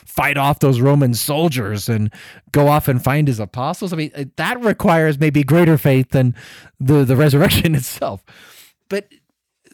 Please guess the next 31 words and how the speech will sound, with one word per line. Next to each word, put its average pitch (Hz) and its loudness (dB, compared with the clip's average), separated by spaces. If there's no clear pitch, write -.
th-, 247 -16
there's, 302 -4
there's 277 0
some 196 0
funny 185 2
theories 101 -4
like 101 -8
that, 98 -10
but 139 -8
I 180 -6
wanna 330 -8
be, 127 -6
I 147 -6
wanna 208 0
share 147 0
with 131 0
you 135 2
a 107 -2
couple 117 -2
that 110 -4
are, 95 -4
are 101 -6
serious, 113 -2
and 120 -4
these 175 -2
are 180 2
theories 139 0
that 113 -2
you 120 0
may 131 2
encounter. 123 -4